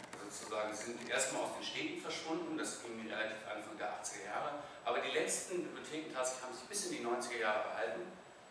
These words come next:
und die sahen dann später so aus. Das heißt, die hatten auch mehr Hefte. Also am Anfang hatte so eine Bibliothek vielleicht so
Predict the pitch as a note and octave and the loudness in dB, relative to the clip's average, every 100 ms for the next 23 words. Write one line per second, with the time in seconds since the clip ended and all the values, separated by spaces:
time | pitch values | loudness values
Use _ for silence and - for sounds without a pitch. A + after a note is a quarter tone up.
0 | - - - C#3 - - B2 A#2+ - D3+ | -16 -14 -8 -6 -6 -10 -4 6 8 8
1 | C#3 - D3+ D3 A#2+ A#2+ A#2+ - - - | 6 4 4 6 6 6 2 2 -2 -4
2 | - - - - - A#2+ A#2+ A#2 - B2 | -6 -10 -14 -4 0 2 2 4 2 4
3 | A#2+ A2+ A2 G#2+ B2 - - - - - | 0 2 2 2 0 0 -2 -4 -8 -8
4 | - - - - A#2 A2+ A2+ A2+ G#2+ G#2 | -6 -4 -2 -2 -2 -2 -2 -2 -4 -6
5 | G2+ G#2 B2 A#2+ - G#2 G2+ G2+ | -8 -10 -6 -6 -2 -2 -2 -4